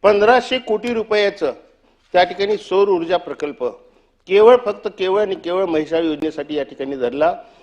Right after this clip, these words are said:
एवढा दूरगामी विचार आजपर्यंत कोणी केला नव्हता, तो अजितदादांनी केला. म्हणून मी विशेषतः या भागातल्या जनतेच्याकडून, अ, अजितदादांचं या ठिकाणी आणि या सरकारचं, देवाभाऊंचं अ, एकनाथजी शिंदे या सर्वांचं या ठिकाणी अभिनंदन करतो.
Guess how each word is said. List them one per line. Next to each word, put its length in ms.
एवढा 220
दूरगामी 640
विचार 400
आजपर्यंत 560
कोणी 160
केला 300
नव्हता, 240
तो 140
अजितदादांनी 560
केला. 260
म्हणून 240
मी 80
विशेषतः 540
या 200
भागातल्या 420
जनतेच्याकडून, 760
अ, 220
अजितदादांचं 600
या 60
ठिकाणी 380
आणि 180
या 140
सरकारचं, 680
देवाभाऊंचं 680
अ, 160
एकनाथजी 520
शिंदे 580
या 120
सर्वांचं 460
या 80
ठिकाणी 300
अभिनंदन 440
करतो. 460